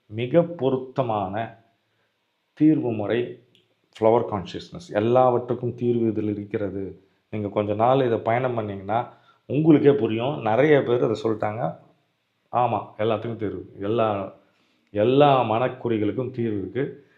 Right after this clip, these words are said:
அந்த மனக்குறிகளை தீர்க்கும் போது அந்த மனக்குறிகளால், மனப்பிரச்சனையினால் ஏற்பட்ட நோய்கள், உடல் நோய்கள் தீர்கிறது. சிம்பிள். இந்த பக்கம் அவர் என்ன எழுதியிருக்காரு? "You suffer of-," நீங்கள் உங்களால் துன்பப்படுகிறீர்கள்.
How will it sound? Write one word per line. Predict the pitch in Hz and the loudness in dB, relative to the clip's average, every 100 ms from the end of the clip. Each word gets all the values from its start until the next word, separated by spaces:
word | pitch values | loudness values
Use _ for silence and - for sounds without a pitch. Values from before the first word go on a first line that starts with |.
| _ - | _ -6
அந்த | 117 113 | -2 0
மனக்குறிகளை | 120 170 170 156 135 123 | 2 2 6 6 6 4
தீர்க்கும் | 147 151 147 123 | 4 4 2 0
போது | 117 120 131 | 0 2 2
அந்த | 117 | 0
மனக்குறிகளால், | 113 120 143 - 147 131 110 110 131 | 0 0 -2 -2 -2 0 0 0 0
மனப்பிரச்சனையினால் | 117 117 147 - 123 - 123 113 110 120 | -2 -2 -4 -4 -6 -6 -12 -8 -4 -2
ஏற்பட்ட | 123 117 - 104 107 131 139 - 107 | 0 -2 -2 -4 -2 -2 -2 -8 -8
நோய்கள், | 120 143 131 117 123 107 | -2 0 0 -2 -4 -4
உடல் | 110 139 131 | 0 0 0
நோய்கள் | 113 104 131 131 | -2 -2 -4 -4
தீர்கிறது. | 120 120 101 90 92 101 - _ _ _ _ _ _ _ | -2 -2 -4 -6 -6 -6 -10 _ _ _ _ _ _ _
சிம்பிள். | 120 107 87 _ _ _ _ _ _ _ _ _ _ _ _ _ _ _ _ _ _ _ _ _ _ _ _ _ - - | -14 -12 -16 _ _ _ _ _ _ _ _ _ _ _ _ _ _ _ _ _ _ _ _ _ _ _ _ _ -14 -8
இந்த | 127 113 | -4 -2
பக்கம் | 107 - 87 - _ _ _ - | -2 -4 -10 -18 _ _ _ -6
அவர் | 107 107 | -2 0
என்ன | 113 123 | 0 0
எழுதியிருக்காரு? | 120 117 117 117 160 170 - _ _ _ _ _ _ _ _ _ _ _ _ _ _ _ _ | 0 0 0 0 -2 -6 -16 _ _ _ _ _ _ _ _ _ _ _ _ _ _ _ _
"You | 117 | 0
suffer | 120 - - 135 | 2 2 4 4
of-," | 120 | 2
நீங்கள் | 120 117 127 123 | 0 -2 0 2
உங்களால் | 117 120 120 | 2 4 4
துன்பப்படுகிறீர்கள். | 120 120 117 113 107 107 113 170 - - | 2 -2 0 0 0 -2 -2 -4 -4 -14